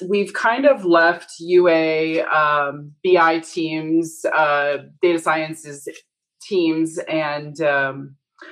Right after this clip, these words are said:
just other methods like fingerprinting, deterministic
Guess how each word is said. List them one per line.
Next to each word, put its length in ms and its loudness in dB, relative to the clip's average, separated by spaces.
just 200 -8
other 340 0
methods 480 2
like 200 0
fingerprinting, 920 0
deterministic 920 0